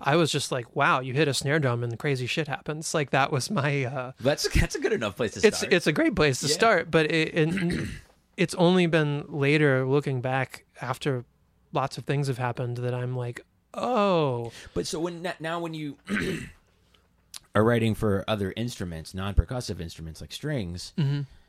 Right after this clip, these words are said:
Speaker 2: how does that translate? Uh, f-
Speaker 1: It, I don't know. It just depends. Like, um, y-, you know, I'm not now currently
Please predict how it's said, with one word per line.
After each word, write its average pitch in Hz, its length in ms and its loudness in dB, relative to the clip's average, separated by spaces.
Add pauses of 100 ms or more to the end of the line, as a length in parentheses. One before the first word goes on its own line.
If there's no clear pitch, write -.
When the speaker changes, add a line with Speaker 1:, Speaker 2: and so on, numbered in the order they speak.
(240)
Speaker 2:
how 127 120 -2
does 127 140 0
that 107 180 -2
translate? 92 640 -6
Uh, 82 240 -6
f- - 180 -20 (920)
Speaker 1:
It, 220 340 -2
I 220 100 4
don't 254 160 2
know. 247 140 4
It 165 80 2
just - 200 -4
depends. 147 580 0
Like, 135 300 -2 (120)
um, 131 400 -2 (1300)
y-, 226 80 -2
you 214 220 4
know, 202 180 6
I'm 160 160 4
not 165 240 2
now 135 380 2
currently 135 680 -2